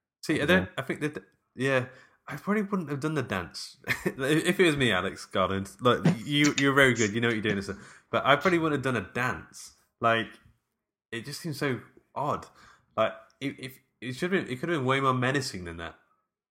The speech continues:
Speaker 1: But then
Speaker 2: Yeah.
Speaker 1: again, maybe it's not supposed to be menacing. I think that might, might be the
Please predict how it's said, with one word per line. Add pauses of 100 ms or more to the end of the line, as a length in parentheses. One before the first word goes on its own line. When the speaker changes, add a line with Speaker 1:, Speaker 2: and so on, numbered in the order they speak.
(140)
Speaker 1:
But
then
Speaker 2:
Yeah.
Speaker 1:
again,
maybe
it's
not
supposed
to
be
menacing.
I
think
that
might,
might
be
the